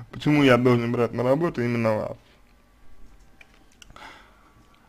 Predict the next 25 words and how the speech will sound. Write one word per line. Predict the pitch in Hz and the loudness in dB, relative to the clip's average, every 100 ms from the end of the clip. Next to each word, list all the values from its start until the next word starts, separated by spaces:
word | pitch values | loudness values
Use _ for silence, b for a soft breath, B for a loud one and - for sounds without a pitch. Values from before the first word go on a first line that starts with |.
| - | 8
Работа | 151 160 170 147 | 8 10 10 10
мне | 135 139 | 10 10
нужна, | 131 127 180 156 | 10 8 10 10
так | 131 131 | 10 8
как | 127 | 8
мне | 147 160 | 6 6
уже | 131 131 | 8 8
тридцать | 127 139 117 - | 6 4 2 2
один | 131 131 131 | 2 4 4
год, | 170 139 127 | 4 4 2
разведена, | 120 117 117 135 156 143 | 0 0 -2 0 2 2
детей, | 113 131 131 113 | 0 0 0 0
детей | - 120 127 127 | -2 -6 -2 0
нет, | 139 135 | 2 2
живу | 120 127 | 2 4
одна | 127 127 143 127 | 4 4 4 4
и | |
помощи | 113 127 123 110 113 | 2 0 0 -2 -4
ждать | 123 123 123 | -2 -2 0
неоткуда. | 123 117 - - 90 | -2 -2 -6 -6 -4
Ну, | 107 - 131 151 185 208 | -4 -6 -6 -4 -2 -2
мне | 185 185 | -2 -2
кажется, | 202 185 - 151 | 0 0 -2 -8
что | - 160 | -2 -2
отчасти | 135 170 143 165 151 139 | 0 -2 -2 0 2 2